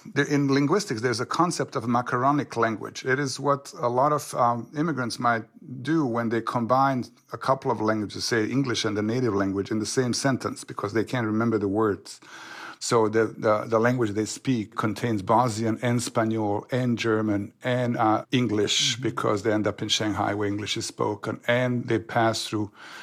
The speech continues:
Speaker 1: what is now Central Asia, so they know some Kyrgyz words and Tajik words and so on.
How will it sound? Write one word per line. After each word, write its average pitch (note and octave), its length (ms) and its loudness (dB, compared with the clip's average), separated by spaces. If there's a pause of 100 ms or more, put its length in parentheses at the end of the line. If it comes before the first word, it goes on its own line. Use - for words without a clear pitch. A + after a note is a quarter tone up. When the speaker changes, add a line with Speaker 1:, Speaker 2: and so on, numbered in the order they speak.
(180)
Speaker 1:
what A#2 160 -2
is G2+ 120 -4
now A2+ 200 4
Central A#2 580 0
Asia, A2+ 400 2
so - 240 -4
they G#2+ 140 0
know A#2 160 2
some A2 260 0
Kyrgyz A2+ 540 0
words G2+ 380 -2
and G#2 120 -4
Tajik A#2 480 0
words B1 280 -8
and - 100 -4
so - 140 -4
on. - 220 -6